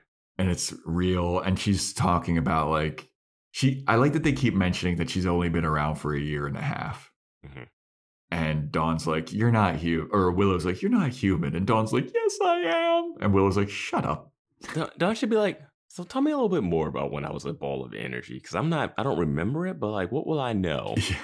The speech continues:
Speaker 2: Will it,
Speaker 1: <laughs>
Speaker 2: will I feel like how Buffy felt when she died?" <laughs> Like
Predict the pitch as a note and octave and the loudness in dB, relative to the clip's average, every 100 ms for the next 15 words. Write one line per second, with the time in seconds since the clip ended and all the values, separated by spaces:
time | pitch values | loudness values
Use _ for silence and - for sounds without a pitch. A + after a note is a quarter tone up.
0 | - - - G#2+ - G2 G#2 B2+ E3+ D#3+ | -12 -8 0 0 0 2 2 2 0 0
1 | D#3 D3 C3+ E2 E2 E2 G#2+ - A#2+ - | -2 -2 -4 -4 -6 -4 -6 -2 -4 -2
2 | - - - - - - - _ _ D#3+ | -6 -6 -6 -6 -6 -8 -14 _ _ -4
3 | - - | -2 -12